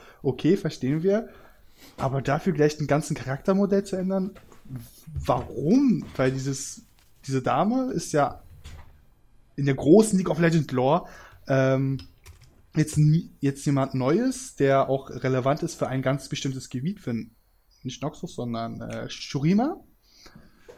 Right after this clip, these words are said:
Wüstenstadt, sehr schön. <laughs> Ist sehr schön heiß. Und an sich haben die Leute jetzt nicht kritisiert, was sie kann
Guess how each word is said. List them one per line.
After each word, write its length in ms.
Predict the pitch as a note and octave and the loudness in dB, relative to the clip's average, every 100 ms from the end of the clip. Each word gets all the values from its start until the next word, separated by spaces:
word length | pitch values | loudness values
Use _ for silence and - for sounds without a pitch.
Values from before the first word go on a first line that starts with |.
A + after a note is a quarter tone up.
| _ _ _ | _ _ _
Wüstenstadt, 680 | C3+ C#3 F3 A3 G#3 B3+ - | 0 2 2 0 -2 -2 -2
sehr 140 | C#3 | -2
schön. 340 | - C#3+ G#3 - F5 F#5+ - | 0 0 2 2 2 0 -2
<laughs> 360 | D#5+ - - - | -8 -12 -20 -8
Ist 200 | E3+ - | -4 2
sehr 140 | A3 G#3 | 4 4
schön 240 | A3 G#3 | 6 4
heiß. 380 | F#3+ B3+ - - - - - - _ - - - _ _ _ _ - | 4 2 0 -10 -20 -20 -20 -20 _ -20 -20 -20 _ _ _ _ 0
Und 340 | D#3+ E3 - - _ _ _ _ | 2 2 -4 -20 _ _ _ _
an 200 | D3 D3+ | 2 2
sich 500 | B2 D#3 B3+ - - _ _ _ - - | 2 2 2 -2 -12 _ _ _ -16 -6
haben 200 | D3+ D#3+ | -2 2
die 60 | D#3+ | 4
Leute 260 | F3 G#3 | 4 6
jetzt 240 | F#3+ F#3 - | 4 2 0
nicht 160 | - | -4
kritisiert, 420 | - E3+ E3 F3 - | -2 -4 0 0 2
was 160 | C#3 | -2
sie 160 | - - | -2 -8
kann 440 | - - C#3 A#3 | -10 -2 2 2